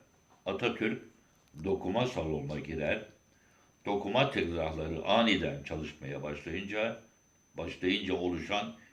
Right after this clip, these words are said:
büyük gürültü üzerine "İşte bu musikidir." der. İşte bu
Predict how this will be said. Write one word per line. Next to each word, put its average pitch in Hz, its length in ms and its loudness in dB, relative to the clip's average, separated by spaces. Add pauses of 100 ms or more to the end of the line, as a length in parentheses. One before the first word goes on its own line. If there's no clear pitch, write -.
büyük 107 380 2
gürültü 92 380 0
üzerine 80 560 -2 (1200)
"İşte 101 400 2
bu 104 400 -2
musikidir." 85 800 -4
der. 65 140 -12 (1500)
İşte 87 380 -2
bu 113 320 -2